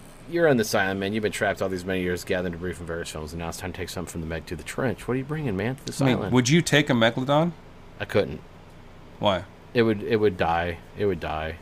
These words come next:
Speaker 1: 'Cause I would drag it onto the beach, and it would just suffer out.
Speaker 2: Well, don't do that. You can leave it in the water. You can leave it, <laughs> you can leave it in the water.
Speaker 1: I want it to suffer out in the beach, though.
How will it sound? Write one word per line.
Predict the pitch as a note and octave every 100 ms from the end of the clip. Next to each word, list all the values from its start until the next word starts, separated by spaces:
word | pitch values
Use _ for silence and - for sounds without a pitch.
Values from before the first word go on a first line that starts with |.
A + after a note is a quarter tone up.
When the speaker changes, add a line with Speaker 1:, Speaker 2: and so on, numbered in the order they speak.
| - -
Speaker 1:
'Cause | B2
I | B2
would | B2+ A#2+
drag | A2 G#2
it | F#2+
onto | F2 -
the | E2
beach, | G#2 E2+ C#2 -
and | F2
it |
would | E2+ D#2
just | E2+ -
suffer | F#2+ F2+ F2+
out. | F2+ D#2+ - - - - -
Speaker 2:
Well, | B2
don't | C#3 B2+
do | G2+
that. | A2 A#2+
You | -
can | -
leave | A#2
it | G#2
in | F2
the | D#2+
water. | E2+ A#2+ D3+ -
You | -
can | D3
leave | D#3
it, | E3+
<laughs> | C3
you | - - - - -
can | - F#3
leave | F3
it |
in | C#3+
the | G#2
water. | G2 D#4+ A#3+ F3 - - -
Speaker 1:
I | F3+
want | A#3
it | D3+
to |
suffer | C#3 F3 D#3+ D3
out | E3+ D#3+
in | B2+
the |
beach, | A2 G#3 D3+
though. | F#2+ D#2+